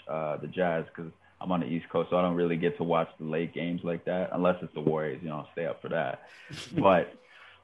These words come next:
Speaker 1: when I saw the Ja-, when I saw the Warriors play the Jazz, I thought, th-, I didn't really think much of them 'cause we actually beat them that night. But now that I've seen, had the chance to watch the, the Jazz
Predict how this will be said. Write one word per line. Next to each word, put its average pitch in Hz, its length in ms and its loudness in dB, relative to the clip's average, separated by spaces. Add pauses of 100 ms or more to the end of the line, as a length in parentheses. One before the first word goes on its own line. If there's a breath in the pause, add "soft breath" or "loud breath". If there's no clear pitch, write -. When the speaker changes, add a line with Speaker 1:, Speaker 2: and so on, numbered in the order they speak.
(480)
Speaker 1:
when 135 180 8
I 131 180 10
saw 160 140 10
the 143 200 12
Ja-, 123 220 8
when 123 160 10
I 117 140 8
saw 139 160 12
the 131 100 12
Warriors 120 480 12
play 120 140 10
the 104 100 8
Jazz, 110 380 10
I 101 80 6
thought, 101 300 6
th-, - 100 0 (340)
I 101 100 6
didn't 110 180 6
really 101 240 6
think 101 260 -2 (160)
much 101 260 4
of 107 180 8
them 92 180 2
'cause 92 180 -4
we 98 160 4
actually 98 320 4
beat 95 240 -2
them 87 200 0
that 85 160 -4
night. 82 320 -6
But 87 280 0 (420 soft breath)
now 123 400 8
that 120 120 10
I've 104 160 6 (100)
seen, 110 480 4 (460)
had 107 260 0
the 95 60 -2
chance 107 340 0
to 107 80 -4
watch 98 220 4 (160)
the, 87 460 0 (340)
the 92 100 -6
Jazz 95 280 4